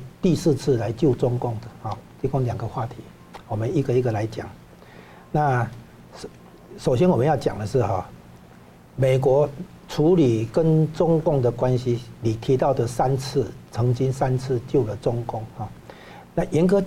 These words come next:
讲来，那个时候是在救中国，不是救中共啊。那是为什么这样讲呢？因为美国是把它跟中国的关系放在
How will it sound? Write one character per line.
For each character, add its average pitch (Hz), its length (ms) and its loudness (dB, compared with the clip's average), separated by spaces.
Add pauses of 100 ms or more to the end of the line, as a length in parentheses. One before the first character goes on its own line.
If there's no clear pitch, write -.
讲 98 240 -2
来， 90 240 -8
那 160 100 2
个 131 100 -8
时 - 160 -8
候 123 220 -2
是 - 140 -6
在 135 140 -2
救 147 220 2
中 131 300 0
国， 131 140 -6
不 120 160 -6
是 120 100 -2
救 127 180 -2
中 113 200 -8 (100)
共 - 140 -8 (720)
啊。 101 160 -8 (480)
那 170 100 0
是 - 140 0 (140)
为 185 100 2
什 - 100 -4
么 107 80 -4
这 131 80 -2
样 143 160 0
讲 - 240 -2
呢？ 127 140 -4 (420)
因 196 140 4
为 208 120 6
美 113 320 2
国 107 300 0
是 143 380 2 (120)
把 92 320 -2
它 147 460 0 (680)
跟 156 240 2
中 165 360 4
国 110 240 -2
的 120 120 0
关 131 300 -2
系 123 240 -6 (520)
放 147 360 2
在 139 300 2